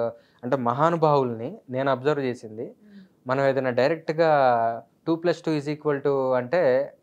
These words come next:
Speaker 1: వాళ్ళు ఏమంటారంటే, ఫైవ్ మైనస్ వన్ అంటారు కానీ ఫోర్ అని చెప్పరు.
Speaker 2: చెప్పరు.
Speaker 1: విచిత్రంగా చెప్తూ ఉంటారు సమాధానాలు, డైరెక్ట్గా చెప్పరు. అది ఏమిటి అనేది ఆ స్థాయి వస్తే కానీ అర్థం కాదని నేను అర్థం చేసుకున్నాను.
Speaker 2: మీరు ఎన్నేళ్ళైంది స్వామి ఇందులో ఉంది ఉండబట్టి?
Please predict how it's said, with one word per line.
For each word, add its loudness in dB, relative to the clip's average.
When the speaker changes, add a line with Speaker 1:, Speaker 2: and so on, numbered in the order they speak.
Speaker 1:
వాళ్ళు 2
ఏమంటారంటే, -2
ఫైవ్ 2
మైనస్ 0
వన్ 2
అంటారు 2
కానీ 0
ఫోర్ 6
అని 4
చెప్పరు. -2
Speaker 2:
చెప్పరు. -2
Speaker 1:
విచిత్రంగా 0
చెప్తూ 0
ఉంటారు -2
సమాధానాలు, -2
డైరెక్ట్గా 0
చెప్పరు. -10
అది -2
ఏమిటి 0
అనేది -2
ఆ 4
స్థాయి 2
వస్తే -2
కానీ 0
అర్థం -2
కాదని 0
నేను -2
అర్థం -6
చేసుకున్నాను. -20
Speaker 2:
మీరు 4
ఎన్నేళ్ళైంది 4
స్వామి -8
ఇందులో -2
ఉంది -12
ఉండబట్టి? -6